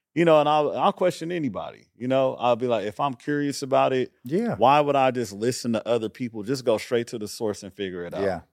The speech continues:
Speaker 1: You know, when
Speaker 2: hundred percent.
Speaker 1: I wanted to learn about Buddhism, I went to a Buddhist temple
Speaker 2: Yeah.
Speaker 1: and I sat with them.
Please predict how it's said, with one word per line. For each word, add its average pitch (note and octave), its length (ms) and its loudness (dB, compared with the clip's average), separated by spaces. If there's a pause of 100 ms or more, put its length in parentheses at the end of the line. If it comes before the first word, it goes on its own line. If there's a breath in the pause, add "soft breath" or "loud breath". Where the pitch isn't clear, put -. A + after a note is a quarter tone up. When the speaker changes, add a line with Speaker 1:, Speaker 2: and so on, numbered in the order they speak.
(300)
Speaker 1:
You A#2 140 -2
know, A#2 160 4
when G#2+ 120 -2
Speaker 2:
hundred - 0 -
percent. - 20 0
Speaker 1:
I B2+ 80 4
wanted D3 300 0
to D3 60 -4
learn C3+ 200 0
about B2 280 2
Buddhism, A#2+ 540 -2
I A2+ 80 -4
went A#2+ 220 -4
to A2+ 160 -2
a G#2 40 -2
Buddhist G2+ 400 -6
temple D#2+ 400 -10 (160)
Speaker 2:
Yeah. A2 120 0
Speaker 1:
and A#2+ 100 0
I A2 80 0
sat A2 340 2
with F#2 160 -14
them. D#2+ 140 -20